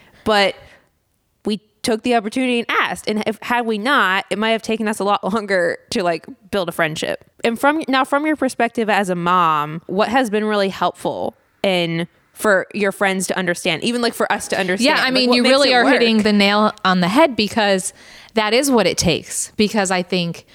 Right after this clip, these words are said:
Speaker 2: especially if you're the one with kids and you're the one with all these scheduling conflicts, you don't wanna insert yourself. You don't wanna be like, "Hey,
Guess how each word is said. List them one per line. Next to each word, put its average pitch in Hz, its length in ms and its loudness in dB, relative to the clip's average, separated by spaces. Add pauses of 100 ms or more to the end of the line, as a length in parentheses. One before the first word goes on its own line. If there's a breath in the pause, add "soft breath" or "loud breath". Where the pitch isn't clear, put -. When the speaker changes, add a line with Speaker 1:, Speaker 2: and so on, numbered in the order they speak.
(200 soft breath)
Speaker 2:
especially 202 480 2
if 175 140 -2
you're 196 140 4
the 196 100 -2
one 180 180 0
with 165 160 -4
kids 170 260 -2
and 165 120 -4
you're 170 100 -2
the 180 100 -4
one 180 140 -2
with 170 120 -2
all 170 120 2
these 165 240 -4
scheduling 175 380 -4
conflicts, 143 500 -8
you 220 60 2
don't 240 140 0
wanna 214 180 4
insert 175 380 0
yourself. - 440 -6
You 202 80 2
don't 196 160 2
wanna 196 160 2
be 190 140 0
like, 170 180 2
"Hey, 226 380 0